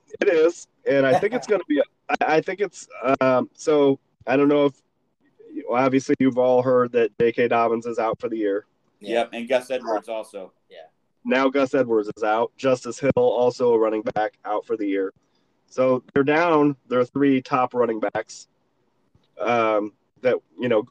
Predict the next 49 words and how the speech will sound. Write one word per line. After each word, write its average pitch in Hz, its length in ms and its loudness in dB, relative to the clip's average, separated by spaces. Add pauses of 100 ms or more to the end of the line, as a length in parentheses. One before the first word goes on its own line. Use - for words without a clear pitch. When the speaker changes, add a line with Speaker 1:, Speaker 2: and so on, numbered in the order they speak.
Speaker 1:
on 120 180 0
the 117 80 0
depth 120 220 -2
chart 120 240 0
going 113 220 2
into 110 220 -2
the - 60 -12
season. 104 360 -6 (800)
Uh, 123 460 0 (120)
so 135 600 2 (120)
I 139 160 2
am 170 180 2 (120)
going 139 220 4
to 117 80 -2
take 131 500 -2
a 120 80 -2
default 135 540 0
play 127 420 2
on 120 160 0
Lamar 120 420 0
Jackson 127 520 -2 (220)
over 117 360 0
sixty-eight 117 600 -8
and 101 40 -6
a 104 40 -4
half 110 300 -4
rushing 110 340 -2
yards 101 340 -2
as 95 140 -20
well. 98 260 -6 (760)
Speaker 2:
I 127 80 -4
was 156 80 -6
gonna 175 160 -4
say, 151 200 -2
I 135 80 -6
think 160 160 -14
they 160 100 -6
still 156 180 -12
have 135 200 -12
their 123 120 -16
best 117 320 -14
running 117 200 -16
back. 113 180 -18
He's 113 120 -20
just 117 160 -20
not 110 180 -16
called 101 300 -14
that. - 640 -20
Speaker 1:
<laughs> - 40 -20